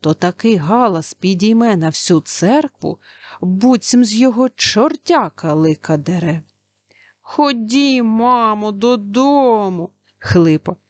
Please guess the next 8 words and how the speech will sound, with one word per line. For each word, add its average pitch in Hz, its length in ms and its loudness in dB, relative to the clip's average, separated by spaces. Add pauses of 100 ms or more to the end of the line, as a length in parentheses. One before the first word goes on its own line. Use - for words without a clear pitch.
(180)
«їсти 294 840 2
хочу». 233 960 0 (1080)
То 170 180 0
мати 185 380 0
й 226 40 2
веде 247 340 0
його 339 240 2
додому, 226 560 0